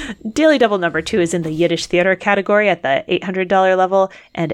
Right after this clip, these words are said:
Ed finds it as the seventh pick. He has ten thousand six hundred at this point to Ramon's eighteen hundred and Julia's thirty-eight hundred, and he wagers twenty-four hundred. And his clue is, "a surprise New York hit in two thousand eighteen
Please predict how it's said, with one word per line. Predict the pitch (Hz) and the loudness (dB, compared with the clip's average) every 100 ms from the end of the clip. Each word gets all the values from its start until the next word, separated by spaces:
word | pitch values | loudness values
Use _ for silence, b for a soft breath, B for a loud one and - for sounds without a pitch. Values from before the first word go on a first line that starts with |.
| - | -4
Ed | 180 165 | -4 -4
finds | - 151 156 165 | -4 -4 -2 -2
it | - - | -2 -4
as | 147 - | -6 -6
the | 151 | -8
seventh | - - - - 139 - | -8 -10 -10 -10 -12 -6
pick. | - - - - B B B B | -4 -4 -10 -20 B B B B
He | 339 | 2
has | 320 - | 4 2
ten | 190 180 | -2 0
thousand | 175 175 175 | 0 0 -4
six | 170 - | -4 -4
hundred | 165 185 196 | -2 0 0
at | - | -2
this | 208 | -4
point | - 240 - | 0 -2 0
to | - 180 | 0 0
Ramon's | 170 170 170 165 - | 2 2 2 0 0
eighteen | 165 - 175 | -2 -2 -4
hundred | 175 175 175 | -2 -2 -2
and | 165 156 | -2 -2
Julia's | 165 160 151 147 - - | -2 0 0 -2 -10 -4
thirty-eight | 160 147 147 175 | -4 -2 -4 -4
hundred, | 202 214 220 - | -4 -2 -4 -6
and | 185 196 | -6 -6
he | - 262 | -2 0
wagers | 185 160 - | 2 0 -4
twenty-four | - 262 254 - - | -4 -2 -2 -2 -4
hundred. | - - 98 196 - _ _ - - | -6 -8 -8 -8 -14 _ _ -12 -2
And | 262 | 2
his | 330 | 2
clue | - 214 202 - | 2 0 0 0
is, | 139 156 - - B B B | -2 -2 -6 -12 B B B
"a | - | -2
surprise | - 214 - 285 294 294 - | 0 -2 0 4 4 4 0
New | 208 214 | 0 2
York | 214 220 - | 4 2 0
hit | - 208 - | 0 0 0
in | - 165 156 160 | -2 0 0 -4
two | - - 214 | -6 -4 0
thousand | 214 202 180 | 2 2 0
eighteen | - - - 254 214 185 | -2 -4 -4 2 4 4